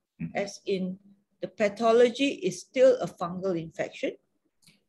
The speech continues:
Speaker 1: Yes, the initiation is barrier disruption first, which means that the skin is dry, flaky, and
Speaker 2: I
Speaker 1: weak.
Speaker 2: see.
Speaker 1: And then yeast, second, uh, secondary yeast infection.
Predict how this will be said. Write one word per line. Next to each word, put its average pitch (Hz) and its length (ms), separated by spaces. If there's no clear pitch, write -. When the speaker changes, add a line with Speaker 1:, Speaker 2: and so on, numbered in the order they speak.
Speaker 1:
Yes, 101 840
the 101 220
initiation 117 640
is 92 160
barrier 87 300
disruption 78 500
first, - 460
which 170 180
means 101 160
that - 140
the 78 40
skin 92 360
is 82 180
dry, 85 480
flaky, 82 560
and 80 80
Speaker 2:
I 175 80
Speaker 1:
weak. 180 140
Speaker 2:
see. 151 220
Speaker 1:
And 92 160
then 101 260
yeast, 90 380
second, 85 520
uh, 80 200
secondary 90 460
yeast 80 320
infection. 71 500